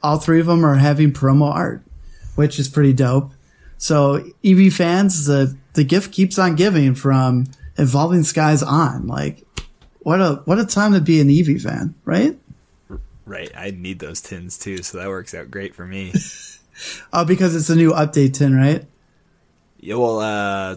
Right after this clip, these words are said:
Speaker 2: Sylveon has had a tin before, but Umbreon and Espeon have never had a tin. They've had blister packs, but never had a tin.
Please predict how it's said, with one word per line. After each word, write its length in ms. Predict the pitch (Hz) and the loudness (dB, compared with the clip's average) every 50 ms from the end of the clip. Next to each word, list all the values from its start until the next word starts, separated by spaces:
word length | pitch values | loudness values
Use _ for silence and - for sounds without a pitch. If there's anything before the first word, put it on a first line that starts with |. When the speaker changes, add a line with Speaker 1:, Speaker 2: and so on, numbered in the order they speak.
| - _ _ | -16 _ _
Speaker 2:
Sylveon 1120 | - - - - - - - - - - 131 127 123 135 131 127 127 127 123 120 120 117 120 | -16 -14 -12 -10 -10 -10 -10 -8 -6 -4 -4 -4 -4 -4 -4 -4 -4 -4 -4 -6 -6 -8 -8
has 180 | 120 113 104 - | -10 -10 -8 -8
had 160 | 113 107 104 | -6 -6 -6
a 60 | 104 | -8
tin 260 | - - 110 104 104 | -8 -10 -8 -8 -8
before, 440 | 98 98 - 104 101 98 98 98 95 | -8 -8 -8 -6 -6 -4 -4 -4 -6
but 180 | 87 95 92 92 | -6 -8 -8 -8
Umbreon 580 | 95 98 98 98 98 95 92 92 92 90 90 | -8 -8 -8 -6 -6 -6 -8 -8 -12 -12 -14
and 80 | 87 90 | -14 -14
Espeon 380 | 85 85 - - 85 80 80 | -14 -14 -14 -16 -16 -16 -16
have 100 | 80 78 | -16 -16
never 220 | 82 82 80 80 82 | -16 -16 -16 -14 -14
had 160 | 87 73 - | -14 -16 -16
a 40 | - | -16
tin. 380 | - - 135 123 101 80 80 85 | -12 -8 -8 -8 -8 -8 -12 -18
They've 160 | - - - | -20 -20 -18
had 200 | 95 85 78 - | -16 -16 -12 -6
blister 280 | 127 139 151 - - 98 | -6 -6 -6 -6 -10 -16
packs, 300 | - - 80 80 80 - | -16 -16 -18 -18 -20 -18
but 140 | - 92 | -16 -14
never 200 | 98 92 87 90 | -14 -14 -14 -14
had 160 | 85 87 - 127 | -16 -16 -18 -18
a 40 | |
tin. 320 | 123 - - 90 - 123 | -20 -18 -18 -18 -20 -20